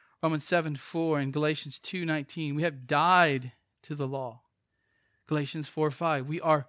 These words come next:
redeemed from the law. Romans six fourteen and fifteen, we're no longer under the law. The law was temporary,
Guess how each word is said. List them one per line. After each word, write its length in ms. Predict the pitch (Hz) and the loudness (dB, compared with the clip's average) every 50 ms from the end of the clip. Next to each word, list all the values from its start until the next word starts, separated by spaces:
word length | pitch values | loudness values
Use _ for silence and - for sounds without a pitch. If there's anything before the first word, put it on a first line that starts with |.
| _ _ | _ _
redeemed 840 | 156 147 143 139 135 143 165 202 226 247 247 233 196 160 143 135 127 - _ | -4 -4 -4 -4 -2 -2 0 2 4 4 4 4 4 2 0 -2 -6 -10 _
from 300 | _ - 160 156 151 147 | _ -6 -4 -2 -2 0
the 100 | 139 135 | 0 0
law. 380 | 131 135 131 123 117 117 - _ _ _ _ _ _ _ _ _ _ _ _ _ _ _ | 0 0 -2 -2 -6 -10 -20 _ _ _ _ _ _ _ _ _ _ _ _ _ _ _
Romans 260 | - 165 170 165 151 - | 0 0 0 0 -2 -4
six 460 | - - - 226 220 - - - - | -2 0 0 0 0 0 -4 -12 -8
fourteen 380 | - 175 175 180 - 208 196 | -4 -2 -2 -2 -2 -2 -2
and 80 | 185 156 | -2 -2
fifteen, 420 | - 202 208 - - - 170 156 | -2 -2 -4 -2 -4 -4 -2 0
we're 80 | 156 165 | 0 2
no 180 | 170 180 190 196 | 4 4 4 6
longer 400 | 202 208 214 220 208 233 226 - | 6 4 4 6 6 4 4 4
under 500 | - 185 240 262 247 214 175 160 151 139 - _ _ - | 4 4 4 4 4 4 4 2 0 -4 -10 _ _ -8
the 100 | 147 151 | -4 -2
law. 400 | 147 143 139 135 131 117 110 - _ _ _ _ _ _ _ _ _ _ _ _ _ _ _ _ _ _ | 0 0 0 -2 -4 -6 -12 -16 _ _ _ _ _ _ _ _ _ _ _ _ _ _ _ _ _ _
The 100 | - 220 | 2 4
law 200 | 214 233 247 269 | 6 6 4 4
was 120 | 269 254 - | 2 0 -4
temporary, 680 | - - 269 294 294 311 247 175 139 120 110 117 - | -4 -2 0 0 0 0 -2 -2 -2 -4 -10 -16 -20